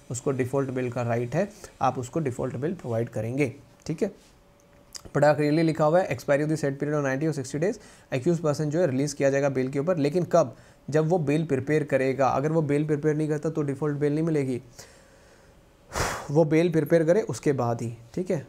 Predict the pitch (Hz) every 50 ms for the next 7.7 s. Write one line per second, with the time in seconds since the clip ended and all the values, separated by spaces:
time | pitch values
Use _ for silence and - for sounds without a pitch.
0 | - 143 147 147 143 147 160 160 160 147 147 160 156 147 156 160 202 - - -
1 | - 151 131 123 113 117 113 120 120 - - - - 139 139 151 156 143 143 156
2 | 147 156 160 147 135 147 156 160 151 147 147 170 196 190 170 147 135 135 135 131
3 | 127 135 135 123 120 120 117 117 117 113 113 - - 135 - - - - - 180
4 | 185 170 - 139 139 139 139 147 170 196 185 180 165 175 185 170 160 156 160 160
5 | 143 147 156 156 - 160 151 147 156 175 208 185 156 165 156 151 - - - 156
6 | 147 143 147 156 147 139 123 139 139 135 135 135 147 139 123 131 131 143 139 123
7 | - - 131 120 120 127 - 123 123 131 135 135 131